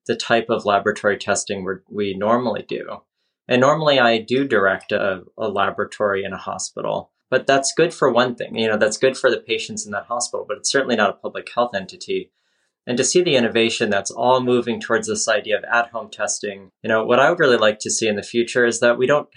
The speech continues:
have physicians having to be a barricade between us and knowing what's inside of our body. If I wanna know my blood count, I should be allowed to know my red blood cell count without having to go to a doctor.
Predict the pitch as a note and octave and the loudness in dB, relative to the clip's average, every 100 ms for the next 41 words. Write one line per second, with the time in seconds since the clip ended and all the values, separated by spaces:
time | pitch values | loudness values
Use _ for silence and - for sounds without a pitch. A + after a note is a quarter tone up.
0 | - C3 C3 - A2+ G2+ G#2+ - G#2 F#2+ | -2 0 0 -2 -4 0 -2 0 -2 -2
1 | - G#2+ G#2+ G#2+ G#2+ A2 G2+ F#2 - G#2+ | -2 -2 -2 -6 -4 -2 -2 -2 0 2
2 | A2 A2 G#2 G2 - _ _ _ - A#2 | 2 0 -2 -4 -6 _ _ _ -6 -6
3 | - A#2+ G#2+ A2 A#2 A#2 - - - - | -2 -2 0 2 2 2 -2 -4 -6 -4
4 | A#2 A2 A2 A2 A2 G2+ G2+ - G#2+ - | -2 0 0 0 0 0 -2 -2 -4 0
5 | G2+ F#2+ F#2+ - - - - - _ _ | 0 0 -4 -4 -10 -8 -10 -14 _ _
6 | _ _ _ A#2 A#2+ C#3+ D#3 C#3+ C#3 C3 | _ _ _ -4 2 4 4 4 4 4
7 | G#2+ - G#2+ A#2 - G#2 F#2+ G2 B2+ - | 2 4 2 2 -2 -2 0 -2 -2 -2
8 | D3 D#3 G#2+ G#2+ A#2+ - G#2+ G2+ G2+ G2 | 0 2 4 4 2 0 -2 0 2 0
9 | G2 G2+ A#2 A#2 G#2 F#2+ - G2+ G#2+ A#2+ | -2 0 -2 0 -2 -2 -4 -10 -4 0
10 | A#2+ A#2 A2+ G#2+ G#2 G2 F#2 F#2 - - | 0 -2 -8 -6 -8 -6 -6 -8 -12 -20
11 | - | -20